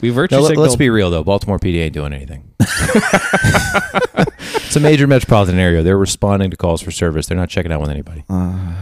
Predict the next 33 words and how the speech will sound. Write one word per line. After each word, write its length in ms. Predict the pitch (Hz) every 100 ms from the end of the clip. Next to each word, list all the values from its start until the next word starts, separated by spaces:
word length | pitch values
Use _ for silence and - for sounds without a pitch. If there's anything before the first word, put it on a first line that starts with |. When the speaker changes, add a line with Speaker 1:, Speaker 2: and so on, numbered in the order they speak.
| 87 -
Speaker 1:
That's 220 | 95 -
funny. 280 | 65 57 - _ _ -
Speaker 2:
Just 160 | 95
saying. 260 | - - - - _ _ _ _ _ _ _ _
Speaker 3:
Yeah, 260 | - 85 -
so 160 | - -
I, 220 | 120 107
I 140 | 117 131
think 260 | 135 113
it 200 | 101 - _ _ _ _ _ -
Speaker 2:
And 160 | 117
they 20 | 131
Speaker 3:
I 60 |
Speaker 2:
don't 100 | 139
Speaker 3:
think 120 | 127
Speaker 2:
really 80 | 117 117
Speaker 3:
they 60 |
Speaker 2:
have 100 | 117
any 140 | 107 98
cops 260 | 101 98
up 80 | -
there 140 | 92
anymore 280 | 87 87 85
anyway. 280 | 90 78 73
Speaker 3:
I 140 | 110 117
think 220 | 104 98
they, 400 | 90 76 80 -
they 160 | - 73
missed 280 | 67 60 -
an 80 | 67
opportunity 480 | 65 - - 71 67
on 100 |
the, 120 | 64